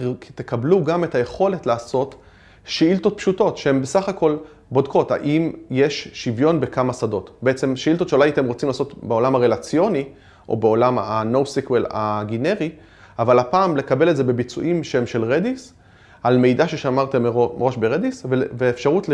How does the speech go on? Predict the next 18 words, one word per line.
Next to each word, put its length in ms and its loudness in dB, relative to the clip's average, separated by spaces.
להרחיב 400 0
בעצם 240 0
את 80 -4
סט 180 -4
השאילתות 480 -4
וסט 500 -6
הדרכים 520 -4
שבעזרתם 680 0
תשלפו 340 -6
את 80 -4
המידע. 280 -4
למשל 380 2
כאן, 200 0
לשלוף 300 2
את 80 -4
כל 160 4
המכוניות 440 0
מקוריאה, 540 2